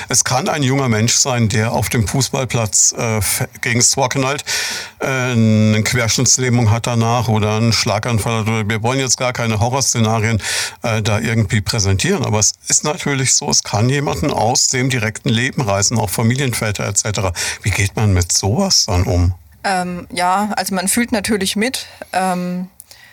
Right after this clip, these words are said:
Speaker 2: das geht an keinem spurlos vorbei, grad wenn's, äh,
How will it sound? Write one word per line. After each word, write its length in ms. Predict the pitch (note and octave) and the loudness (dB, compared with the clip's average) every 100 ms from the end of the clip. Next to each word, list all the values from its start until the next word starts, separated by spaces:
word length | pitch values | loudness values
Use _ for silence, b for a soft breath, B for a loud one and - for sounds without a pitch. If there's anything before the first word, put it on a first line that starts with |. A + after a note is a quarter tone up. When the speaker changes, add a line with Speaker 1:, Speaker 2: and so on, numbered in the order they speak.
| B - | B -8
Speaker 2:
das 120 | - | -6
geht 140 | - | -4
an 120 | F3 | -4
keinem 380 | F3 F3+ F#3+ A3 | -2 0 2 0
spurlos 400 | A#3 A3+ G#3+ A3 | -2 0 0 0
vorbei, 340 | - G#3+ G3+ G3 | -2 0 0 0
grad 320 | G3 F#3+ - | -2 -2 -2
wenn's, 400 | F#3 F#3 G3 - | -4 -2 -2 -2
äh, 320 | F3+ F3+ | -2 -2